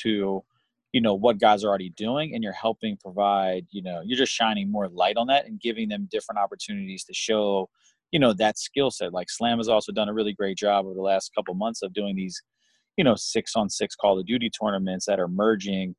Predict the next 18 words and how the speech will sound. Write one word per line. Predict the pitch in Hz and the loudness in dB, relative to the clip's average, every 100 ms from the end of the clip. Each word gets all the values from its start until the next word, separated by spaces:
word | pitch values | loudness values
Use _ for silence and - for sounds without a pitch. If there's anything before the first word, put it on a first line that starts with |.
| - | -2
players | 104 101 95 | 0 2 0
from | 98 | 2
all | 95 98 | 4 4
different | 95 95 95 | 2 -4 2
levels, | 107 90 90 | 2 2 -4
whether | 98 92 | -2 -2
you're, | 92 92 90 92 90 _ _ - - _ | -2 -4 0 0 -2 _ _ -20 -20 _
you | - | 0
know, | 110 98 90 90 - - | 2 2 2 -2 -8 -4
you | 110 | -2
know, | 92 85 | -2 -4
Bronny, | 95 101 107 98 95 90 85 82 _ _ _ _ | 0 2 2 0 -2 -6 -8 -12 _ _ _ _
um, | 98 92 90 | -4 -4 -4
De'Aaron | 85 107 107 98 95 | 0 2 4 2 -2
Fox, | - 101 92 90 - - - _ _ - | -4 -2 -2 -6 -10 -10 -12 _ _ -4
Jason | - 110 - 101 | 2 4 2 -2
Hart, | 104 104 98 - _ _ _ 95 | 6 6 6 4 _ _ _ -6
um, | 90 90 82 85 | -4 -4 -6 -10